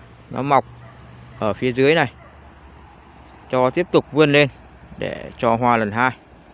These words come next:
Đấy, lúc này chỉ có quay hoa cho các bạn xem thôi. Và cái video này cũng là cái video, ờ, cuối cùng của cái khu thực dược màu cam của mình.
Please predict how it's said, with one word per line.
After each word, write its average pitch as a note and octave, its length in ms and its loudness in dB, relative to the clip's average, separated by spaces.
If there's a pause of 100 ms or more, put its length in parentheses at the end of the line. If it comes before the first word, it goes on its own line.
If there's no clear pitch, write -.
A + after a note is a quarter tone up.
(200)
Đấy, A2 160 -16
lúc C3 120 -12
này A#2 200 -2
chỉ G2 100 -8
có G2+ 200 -10
quay A#2+ 260 0 (480)
hoa A#2 220 0
cho A2+ 100 -6
các B2 60 -6
bạn A#2+ 160 -4
xem A#2+ 260 -2
thôi. A#2 140 2 (460)
Và G2 180 -4
cái A2+ 100 -4
video B2 380 0
này A2+ 180 0
cũng A#2 200 -8
là G#2+ 180 -2
cái G#2+ 100 -6
video, A#2+ 400 -2 (420)
ờ, A2 140 -2
cuối C#3+ 260 -2
cùng A#2+ 280 2
của G2 180 -6
cái A2 120 -6
khu C3 460 -2
thực A2 200 -4
dược A2 260 0 (260)
màu A2 200 -6 (120)
cam C3 280 0 (460)
của A2 80 -12
mình. A2 220 0